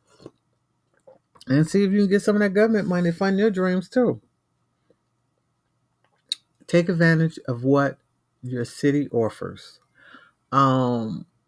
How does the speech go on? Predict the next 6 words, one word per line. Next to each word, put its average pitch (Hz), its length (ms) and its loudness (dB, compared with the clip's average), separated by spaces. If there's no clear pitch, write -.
if 135 380 -2
they 156 220 2
offer 143 680 2
stuff 135 360 -2
for - 120 -6
seniors 196 800 0